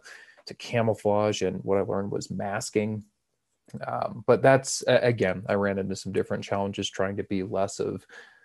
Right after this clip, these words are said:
who I was and who I could be rather than embracing who I really was. Um, so yeah, it was, you know, it wasn't like a huge shock. It wasn't like I had a lot to look into.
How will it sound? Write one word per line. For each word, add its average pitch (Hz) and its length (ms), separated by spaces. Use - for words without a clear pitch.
who 120 260
I 95 100
was 98 380
and 98 120
who 101 160
I 95 60
could 104 300
be 95 280
rather 98 320
than 95 120
embracing 92 600
who 95 140
I 92 40
really 92 380
was. - 540
Um, - 220
so 101 480
yeah, 110 260
it 123 120
was, 113 460
you 120 120
know, 110 120
it 104 80
wasn't 113 300
like 107 160
a 98 40
huge 104 280
shock. 139 480
It - 100
wasn't 98 320
like 98 220
I 98 80
had 95 180
a 98 40
lot 101 300
to - 100
look - 180
into. 113 460